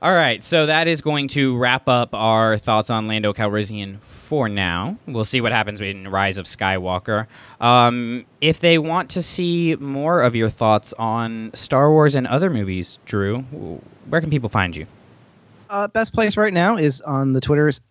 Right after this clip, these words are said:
Speaker 2: at the Drew Brett. You can find me there, and I'll post links to things when I get them up on either our website or the Facebook group and kinda keep things going.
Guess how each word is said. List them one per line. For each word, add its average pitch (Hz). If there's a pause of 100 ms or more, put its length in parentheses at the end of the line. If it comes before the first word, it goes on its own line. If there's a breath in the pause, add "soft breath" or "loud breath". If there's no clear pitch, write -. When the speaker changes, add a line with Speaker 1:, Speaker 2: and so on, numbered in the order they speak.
Speaker 2:
at 139
the 127
Drew 127
Brett. 117
You 123
can 131
find 120
me 165
there, 147
and 117
I'll 110
post 120
links 123
to 135
things 123
when 120
I 120 (220)
get 135
them 123
up 120
on 117
either 117
our 127
website 123
or 107
the 101
Facebook 123
group 117
and 110
kinda 113
keep 120
things 110
going. 117